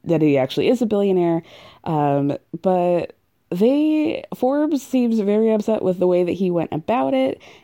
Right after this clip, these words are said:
And let's just give you a little bit of w-, what happened here. So, um, Forbes starts by saying, "When we featured West on the cover of Forbes last summer, delving into his incredible success with Yeezy, he seemed pleased at first.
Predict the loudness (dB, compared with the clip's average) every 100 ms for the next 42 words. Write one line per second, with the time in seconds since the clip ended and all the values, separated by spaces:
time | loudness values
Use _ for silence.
0 | _ 0 2 2 2 2 2 2 0 -6
1 | _ -4 -2 -2 -2 -4 -4 -10 -14 -2
2 | 0 4 4 4 0 -2 -4 -8 -12 -12
3 | -4 -4 -4 -10 -8 -2 -2 -2 -8 -6
4 | 0 0 -2 -4 -4 -4 -6 -6 -6 -8
5 | -10 _ _ _ _ _ _ -20 -20 _
6 | -4 -2 -2 -8 _ -20 -20 -20 -20 -20
7 | -8 0 2 2 2 2 2 0 0 2
8 | 2 0 -2 -2 -4 -2 0 0 2 4
9 | 4 4 2 2 -2 0 0 2 0 0
10 | -2 0 0 0 -2 2 0 2 0 2
11 | 0 -4 -4 -4 -2 0 -2 0 0 0
12 | 0 0 0 0 0 -2 -2 -2 -2 -4
13 | -6 -4 -4 -4 -4 0 0 2 0 -2
14 | -2 -4 0 0 0 2 2 2 -2 -4
15 | -4 -8 -16